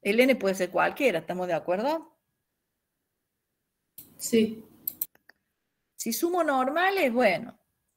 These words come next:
Speaker 1: el N puede ser cualquiera. El tema es el siguiente, depende,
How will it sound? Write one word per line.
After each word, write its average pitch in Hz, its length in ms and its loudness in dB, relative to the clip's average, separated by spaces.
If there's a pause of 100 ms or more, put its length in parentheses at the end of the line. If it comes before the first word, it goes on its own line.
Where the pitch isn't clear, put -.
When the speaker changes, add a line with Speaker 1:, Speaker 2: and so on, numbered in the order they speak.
(120)
Speaker 1:
el 151 160 -8
N 175 180 -4
puede 170 200 -2
ser 160 180 -8
cualquiera. 156 680 -4 (1300)
El 233 180 4
tema 339 260 6
es 339 120 2
el 269 100 4
siguiente, 180 760 4
depende, 202 1160 6